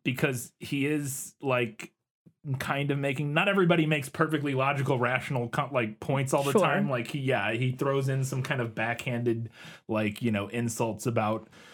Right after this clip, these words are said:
Speaker 1: fashion and her, like, not, you know, losing her integrity. And maybe that is realistic. Like, it starts a more, like, level, like, grounded criticism of, like, what the job
Speaker 2: Mm-hmm.
Speaker 1: is doing to her, and then kind of,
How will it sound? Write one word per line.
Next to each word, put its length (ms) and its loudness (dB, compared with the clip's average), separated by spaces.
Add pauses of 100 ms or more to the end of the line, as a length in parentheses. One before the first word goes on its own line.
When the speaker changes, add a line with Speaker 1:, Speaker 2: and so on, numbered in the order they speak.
(420)
Speaker 1:
fashion 480 0
and 180 -2
her, 220 0
like, 240 0
not, 380 -2
you 160 -2
know, 100 0
losing 320 4
her 100 0
integrity. 500 0
And 120 0
maybe 200 4
that 140 6
is 160 0
realistic. 500 2
Like, 140 0
it 100 -2
starts 360 2
a 60 4
more, 220 0
like, 180 2
level, 720 2 (540)
like, 260 0
grounded 720 2 (100)
criticism 640 2
of, 300 0
like, 500 -2 (800)
what 220 2
the 80 2
job 240 8
Speaker 2:
Mm-hmm. 80 4
Speaker 1:
is 80 2
doing 300 2
to 80 2
her, 240 2
and 160 0
then 180 0
kind 220 0
of, 120 -2